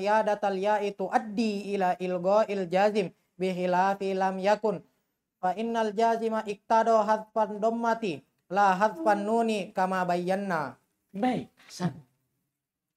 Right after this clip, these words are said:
Speaker 2: Kata beliau syarah, "Taktasu kana bi umur." Terkhusus untuk kana beberapa perkara.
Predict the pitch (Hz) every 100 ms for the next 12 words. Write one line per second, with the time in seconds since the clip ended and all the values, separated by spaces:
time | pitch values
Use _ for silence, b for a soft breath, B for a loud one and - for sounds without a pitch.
0 | _ _ _ _ _ _ _ _ 240 240
1 | 247 240 - 240 247 - _ _ _ _
2 | _ _ _ _ _ _ _ _ _ _
3 | _ _ _ 240 226 - 262 - 233 -
4 | 226 208 185 170 202 226 208 143 - _
5 | _ _ _ _ _ _ _ _ _ _
6 | _ - 247 254 294 254 208 196 - 233
7 | 190 151 - _ _ _ _ _ _ _
8 | _ _ _ - 180 185 175 175 160 156
9 | - 151 131